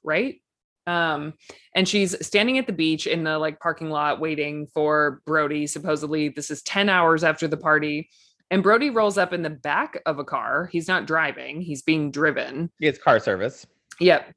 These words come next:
Speaker 1: And then we see that Audrina is in the back of the car with him.
Speaker 2: I was a little confused about the whole situa-, I mean, not confused about Audrina being in the car, but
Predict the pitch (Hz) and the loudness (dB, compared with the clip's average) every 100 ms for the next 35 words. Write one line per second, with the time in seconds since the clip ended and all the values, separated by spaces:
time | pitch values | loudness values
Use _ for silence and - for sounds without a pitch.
0 | - 190 190 190 185 190 165 175 175 175 | 0 2 6 6 4 2 0 0 0 0
1 | 170 170 170 - 175 165 165 - 160 170 | 0 -2 -4 -2 0 4 6 4 2 0
2 | 160 247 233 151 123 - 151 156 147 147 | 0 2 2 0 -4 -8 -6 -6 -2 -2
3 | 147 147 151 143 151 135 131 139 - _ | -2 -4 -6 -2 0 2 0 -2 -10 _
4 | _ - 147 - - - _ _ _ _ | _ -6 -6 -6 -12 -14 _ _ _ _
5 | _ _ _ _ _ _ _ _ _ _ | _ _ _ _ _ _ _ _ _ _
6 | _ _ _ _ 185 262 320 311 202 196 | _ _ _ _ 8 8 6 2 4 6
7 | 208 202 175 165 - 151 143 143 147 135 | 4 2 -2 -4 0 2 2 0 2 4
8 | 123 123 123 135 117 117 117 113 107 - | 4 0 2 4 4 4 2 2 0 -4
9 | 113 113 104 - 151 156 151 143 127 123 | -8 -6 -4 -2 0 4 4 2 -2 -4
10 | 107 110 101 104 117 101 95 92 - 170 | -2 -2 -2 -2 -4 -4 -6 -6 2 4
11 | 110 101 - 123 113 113 | 6 2 2 4 4 2